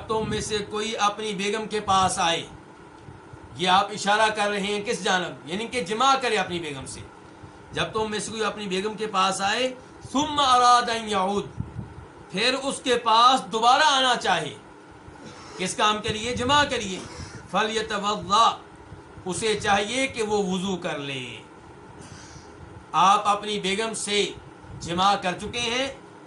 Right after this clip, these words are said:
دوبارہ کرنا چاہتے ہیں، آپ نے ابھی غسل نہیں کیا، تو اب آپ کیا کر لیں؟ بیچ میں وضو کر لیں۔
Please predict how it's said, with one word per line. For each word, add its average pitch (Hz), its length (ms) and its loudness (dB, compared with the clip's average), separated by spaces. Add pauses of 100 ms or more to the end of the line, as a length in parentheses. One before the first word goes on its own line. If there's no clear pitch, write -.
(280)
دوبارہ 185 460 4
کرنا 254 300 2
چاہتے 202 360 0
ہیں، 196 340 -4 (840)
آپ 196 280 4
نے 208 60 -4
ابھی 202 140 -4
غسل 208 340 -2
نہیں 294 220 -2
کیا، 170 260 -4 (680)
تو - 100 -8
اب 202 120 2
آپ 208 240 4
کیا 247 120 4
کر 240 220 2
لیں؟ 254 240 -2
بیچ 226 480 -4
میں 254 160 -2
وضو 294 300 0
کر 190 220 -2
لیں۔ 123 200 -12